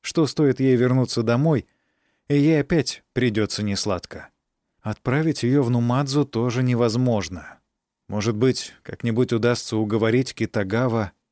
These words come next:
Право, если Садако обо всём узнает, это будет ужасно, у неё и без того достаточно горя. Пусть побудет пока у нас. Теруко будет очень довольна. Когда мы приехали, Теруко уже спала.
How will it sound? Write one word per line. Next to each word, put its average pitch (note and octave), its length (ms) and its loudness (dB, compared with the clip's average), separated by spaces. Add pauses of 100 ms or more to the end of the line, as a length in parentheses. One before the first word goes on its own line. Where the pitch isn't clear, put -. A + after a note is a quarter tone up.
(160)
Право, G#2 380 -2
если B2+ 460 -2
Садако C3 640 -2
обо A#2+ 200 0
всём C#3 300 -2
узнает, A#2 600 -2 (300)
это D#3 220 -2
будет B2+ 300 2
ужасно, G2 640 -2
у G#2+ 40 -4
неё C3+ 320 0
и D#3 80 2
без C#3+ 240 -2
того F#3 280 0
достаточно G#2+ 640 -2
горя. G#2+ 440 -2 (380)
Пусть D#3+ 320 2
побудет A2 500 0
пока G2+ 340 0
у F2 120 -4
нас. - 440 -10 (200)
Теруко B2+ 400 2
будет C#3 320 2
очень B2+ 260 0
довольна. A2 580 0 (580)
Когда C3+ 300 0
мы B2 140 0
приехали, A#2+ 520 0
Теруко A2 380 -2
уже A2 280 0
спала. E2+ 500 -8